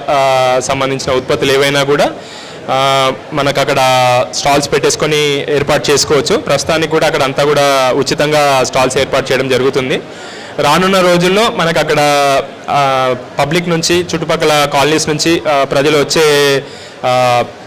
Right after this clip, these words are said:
స్కోప్ని బట్టి దాన్ని మనం ముందుగా ఇంకెలా తీసుకెళ్ళొచ్చు, ఎన్ని రకాల స్టాల్స్ పెట్టొచ్చు అనే చర్చలు జరుగుతూ ఉంటాయి.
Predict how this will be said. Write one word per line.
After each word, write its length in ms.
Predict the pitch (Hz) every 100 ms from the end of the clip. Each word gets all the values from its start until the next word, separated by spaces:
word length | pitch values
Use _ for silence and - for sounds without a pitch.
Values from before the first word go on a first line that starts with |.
| -
స్కోప్ని 420 | - - 165 170
బట్టి 400 | 165 147 196 302 -
దాన్ని 260 | 170 156 165
మనం 240 | 156 156
ముందుగా 280 | 151 156 165
ఇంకెలా 280 | 156 147 147
తీసుకెళ్ళొచ్చు, 760 | 147 - 151 139 135 151 156 151
ఎన్ని 420 | 143 151 151 147
రకాల 560 | 143 139 139 139 135
స్టాల్స్ 380 | 135 - 135 139
పెట్టొచ్చు 320 | 139 139 135
అనే 340 | 135 135 135 127 - - - -
చర్చలు 240 | 143 - 156
జరుగుతూ 360 | 147 139 143
ఉంటాయి. 380 | 143 127 127 202